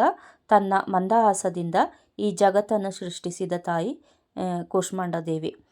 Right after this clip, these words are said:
ಆ, ಈಕೆ ಅಷ್ಟಭುಜ ದೇವಿ ಅಂತ ಕೂಡ ಕರೀತಾರೆ.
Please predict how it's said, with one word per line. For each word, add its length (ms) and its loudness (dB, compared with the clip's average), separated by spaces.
ಆ, 220 -2
ಈಕೆ 320 -2
ಅಷ್ಟಭುಜ 680 0
ದೇವಿ 260 -4
ಅಂತ 180 -6
ಕೂಡ 320 -4
ಕರೀತಾರೆ. 680 -4